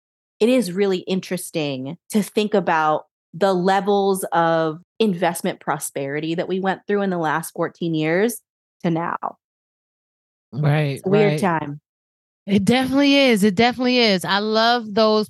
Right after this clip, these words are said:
Speaker 2: practical tips though, right? 'Cause I think, you know, especially when it comes to finances, it may, you know, for me, the person that wants to hide and not pay attention to it, it seems so out there, you know, and like it has to be so complicated, but it doesn't,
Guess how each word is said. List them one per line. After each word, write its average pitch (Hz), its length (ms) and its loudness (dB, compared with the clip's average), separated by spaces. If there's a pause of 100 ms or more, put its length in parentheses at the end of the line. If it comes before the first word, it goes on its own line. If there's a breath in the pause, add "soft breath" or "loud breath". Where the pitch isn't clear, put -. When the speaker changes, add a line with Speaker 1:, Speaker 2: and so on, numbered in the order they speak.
Speaker 2:
practical 214 600 -4
tips - 400 -2
though, 123 260 -2
right? 165 300 0
'Cause 170 180 0
I 170 80 2
think, 175 400 0
you 240 80 0
know, 180 240 4
especially 185 480 0
when 175 140 0
it 165 100 -2
comes 170 300 0
to 170 120 0
finances, 165 920 0
it 180 160 -2
may, 170 380 0
you 175 160 -2
know, 180 200 2
for 175 140 -2
me, 180 240 2
the 160 140 -4
person 175 320 0
that 165 160 2
wants 170 220 2
to 165 100 0
hide 165 440 0
and 165 120 -2
not 160 220 -2
pay 170 120 -2
attention 214 440 -2
to 175 240 2
it, 160 100 0
it 160 100 0
seems 180 400 -2
so 165 260 0
out 165 300 -2
there, 120 300 -6
you 156 160 -2
know, 170 240 2
and 156 120 0
like 156 220 -2
it 165 120 0
has 165 240 -2
to 170 100 -6
be 160 160 -2
so 151 200 0
complicated, 147 800 -2
but 160 140 2
it 143 160 -2
doesn't, 143 400 -2